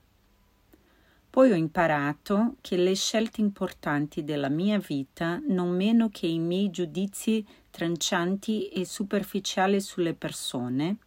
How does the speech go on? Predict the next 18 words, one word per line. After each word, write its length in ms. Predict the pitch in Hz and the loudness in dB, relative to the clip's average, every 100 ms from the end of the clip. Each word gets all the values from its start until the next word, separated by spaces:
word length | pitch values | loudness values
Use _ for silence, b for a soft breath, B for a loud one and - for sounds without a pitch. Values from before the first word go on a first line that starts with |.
| b b b b b | b b b b b
erano 480 | 214 208 175 165 156 | 6 6 6 2 2
governati 920 | 175 175 202 208 180 170 - 214 - | 0 2 2 2 2 2 0 -2 2
dalla 300 | 175 147 151 | 2 4 4
rabbia 600 | 147 139 151 190 214 233 | 2 2 2 4 4 4
e 100 | 208 | -2
dalla 300 | 170 170 170 | 4 6 6
paura 680 | - 175 165 165 190 214 220 | 4 2 2 2 2 2 0
che 220 | - 208 | -2 -2
non 380 | 190 190 170 156 | 0 0 2 2
ammettevo 580 | 156 190 220 185 156 175 | 2 0 0 0 0 0
di 140 | 170 | -2
provare. 760 | - 175 147 139 113 113 123 127 - _ _ _ _ _ _ _ _ _ _ b b b b | -4 -4 -2 -4 -4 -6 -10 -12 -18 _ _ _ _ _ _ _ _ _ _ b b b b
"Le 120 | - 214 | 2 6
loro 280 | 240 302 | 8 8
arrabbiature 880 | 285 220 180 170 175 - 131 139 151 | 6 6 4 4 2 -2 -4 -2 -2
sono 400 | 156 - 156 156 | -4 -2 0 0
veramente 720 | 147 175 202 208 226 262 - | 4 4 6 6 8 6 6
inappropriate", 1500 | 277 - - 226 214 202 - 175 - 165 135 120 - 151 | 2 2 2 2 4 2 0 -2 0 -2 -2 -6 -8 -4